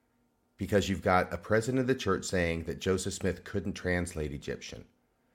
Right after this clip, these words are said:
So what does that do to the Book of Mormon? What does it do to the Book of Abraham?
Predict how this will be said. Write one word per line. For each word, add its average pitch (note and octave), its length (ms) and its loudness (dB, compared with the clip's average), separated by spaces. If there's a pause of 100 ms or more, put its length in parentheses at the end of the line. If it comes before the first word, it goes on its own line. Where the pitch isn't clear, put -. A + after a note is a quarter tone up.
(460)
So E2+ 340 0
what F#2 220 6
does G2+ 160 2
that F#2 200 4
do F2 140 2
to D#2+ 100 0
the D2 100 -2
Book D#2+ 240 -2
of E2 80 -6
Mormon? C#2+ 420 -4 (380)
What F2+ 180 4
does G2 140 4
it F#2+ 100 -4
do F#2+ 120 0
to E2 80 0
the D2+ 100 -6
Book E2 240 -4
of E2+ 100 -2
Abraham? C#2 520 -4